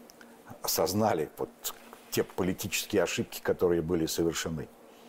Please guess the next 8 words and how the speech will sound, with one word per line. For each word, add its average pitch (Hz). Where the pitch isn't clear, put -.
Терпели. -
И 87
бедность 127
была, 107
и 85
перспектив -
не 135
было. 90